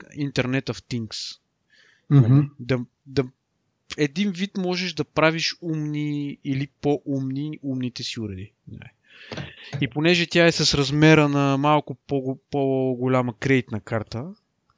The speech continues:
Speaker 1: реално няма да е от-, да иска много място, но най-важното е това, нали, което ти каза за партньорите, които са и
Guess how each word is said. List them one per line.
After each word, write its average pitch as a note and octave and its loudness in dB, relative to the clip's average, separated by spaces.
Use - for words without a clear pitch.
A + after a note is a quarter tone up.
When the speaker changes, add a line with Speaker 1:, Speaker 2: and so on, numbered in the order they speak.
Speaker 1:
реално D3 2
няма D3+ 0
да C3+ 0
е C3+ 2
от-, C3 -2
да C3+ -2
иска C3+ -4
много B2+ -4
място, D#3+ -6
но G#3 0
най-важното E3 2
е D3+ -2
това, D3+ -2
нали, E3 -4
което C#3 -6
ти D3 -14
каза D3+ -4
за D#3+ -2
партньорите, C#3 -4
които - -12
са F#3+ -4
и F3 -4